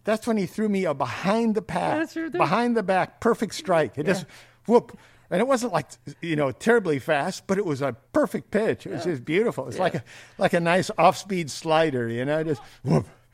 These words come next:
Speaker 2: I, I don't,
Speaker 1: right at my stomach.
Speaker 2: I don't think he can hand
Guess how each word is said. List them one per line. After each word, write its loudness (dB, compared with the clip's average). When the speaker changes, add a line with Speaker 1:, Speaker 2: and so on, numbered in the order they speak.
Speaker 2:
I, -4
I 2
don't, 6
Speaker 1:
right 2
at -4
my -6
stomach. -2
Speaker 2:
I 8
don't 2
think -4
he -4
can -2
hand 0